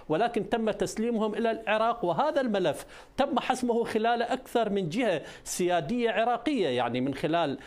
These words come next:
رئاسة الجمهورية، من خلال رئاسة الوزراء أثناء الزيارة التي جاءت قبل أسبوعين إلى، آه، باريس، آه، السيد عادل عبد المهدي. لذلك هذا الملف تم تسويته.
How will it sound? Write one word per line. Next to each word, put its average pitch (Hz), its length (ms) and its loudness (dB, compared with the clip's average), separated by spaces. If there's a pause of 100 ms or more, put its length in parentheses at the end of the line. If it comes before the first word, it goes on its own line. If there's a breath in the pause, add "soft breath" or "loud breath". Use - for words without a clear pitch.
(140 loud breath)
رئاسة 151 460 0
الجمهورية، 214 640 0
من 196 160 0
خلال 147 520 -2
رئاسة 233 560 0
الوزراء 214 560 0 (300 loud breath)
أثناء 175 400 0
الزيارة 180 440 2 (180)
التي 156 320 0
جاءت 170 420 0
قبل 151 180 0
أسبوعين 160 460 -2
إلى، 214 280 0
آه، 196 540 0
باريس، 190 520 -2
آه، 160 240 -2 (260 loud breath)
السيد 190 380 0
عادل 202 300 0
عبد 185 200 -2
المهدي. 202 440 0
لذلك 262 460 0
هذا 277 180 2
الملف 240 300 0
تم 277 280 0 (120)
تسويته. 240 580 -2